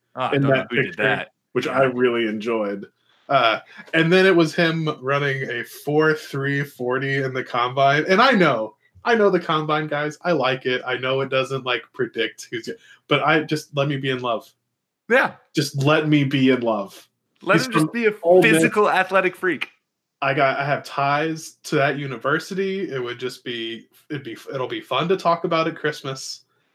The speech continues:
Speaker 2: I am just smitten. And I hope that he has, I hope that he has a Torrey Smith-esque career in the N F L. That would be great.
Speaker 1: Yeah.
Speaker 2: Oh, I just, I'm in love, Pete.
Speaker 1: Oh,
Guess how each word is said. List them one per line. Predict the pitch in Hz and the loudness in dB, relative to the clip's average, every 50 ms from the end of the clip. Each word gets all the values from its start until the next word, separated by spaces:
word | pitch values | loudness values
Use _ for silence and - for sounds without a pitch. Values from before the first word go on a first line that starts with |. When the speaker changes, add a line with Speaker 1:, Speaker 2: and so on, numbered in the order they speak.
| _ _ _ _ 127 | _ _ _ _ -4
Speaker 2:
I | 123 127 131 135 | -2 0 0 0
am | 131 123 123 113 | -2 -2 -6 -10
just | - 117 113 110 - - - - - _ | -6 -4 -4 -4 -4 -8 -14 -16 -20 _
smitten. | - - - - - - - 113 110 110 110 113 - - 85 78 87 - _ _ _ _ _ _ | -12 -10 -8 -8 -8 -8 -8 -8 -6 -4 -4 -4 -6 -10 -18 -20 -20 -20 _ _ _ _ _ _
And | 135 135 131 123 | -2 -2 0 0
I | 123 123 131 135 | 0 0 0 -2
hope | 131 - 120 113 113 - - | -2 -4 -6 -6 -6 -8 -10
that | 104 95 | -10 -8
he | - 107 104 | -6 -6 -6
has, | 101 - 104 98 95 92 95 - - - _ _ _ - | -4 -2 -2 -2 -2 -4 -8 -12 -16 -18 _ _ _ 0
I | 302 359 | 2 2
hope | 302 349 427 427 427 | 6 6 4 6 6
that | 403 320 | 4 6
he | 214 214 196 165 | 6 6 4 4
has | 160 135 123 - | 4 2 0 -2
a | 117 104 | -6 -8
Torrey | - - 127 110 107 104 | -8 -8 -6 -6 -6 -8
Smith-esque | 104 - - 107 98 98 - 98 95 95 92 - - - _ _ | -10 -12 -10 -8 -8 -8 -8 -8 -8 -6 -6 -8 -14 -16 _ _
career | - - 120 107 104 98 92 95 | -8 -6 -6 -4 -4 -4 -4 -4
in | 92 | -6
the | 95 98 | -6 -6
N | 92 87 | -6 -6
F | 90 92 - - | -6 -8 -6 -4
L. | 95 95 - | -6 -4 -4
That | 220 285 330 349 | -2 -2 0 0
would | 302 254 - - | 0 0 0 0
be | 262 262 - | 0 0 0
great. | - 254 320 392 392 - - - - - _ _ - _ _ - _ | 0 0 2 4 4 4 2 -2 -10 -20 _ _ -20 _ _ -20 _
Speaker 1:
Yeah. | - - - - 143 | -8 -6 -6 -4 -2
Speaker 2:
Oh, | 147 151 - - - - - - - - | -2 -2 -4 -4 -8 -10 -10 -12 -12 -12
I | - - | -12 -12
just, | - - - - - - - _ _ _ _ _ _ _ - - | -14 -16 -14 -16 -16 -18 -20 _ _ _ _ _ _ _ -10 -8
I'm | 113 110 107 | -8 -6 -6
in | 95 92 | -10 -10
love, | 87 82 85 - - | -10 -10 -10 -10 -14
Pete. | _ _ - 82 - _ _ _ _ _ _ _ _ _ - - - - _ _ _ _ - _ _ _ - | _ _ -18 -18 -18 _ _ _ _ _ _ _ _ _ -20 -20 -20 -20 _ _ _ _ -20 _ _ _ -2
Speaker 1:
Oh, | 147 135 120 - | 0 0 0 0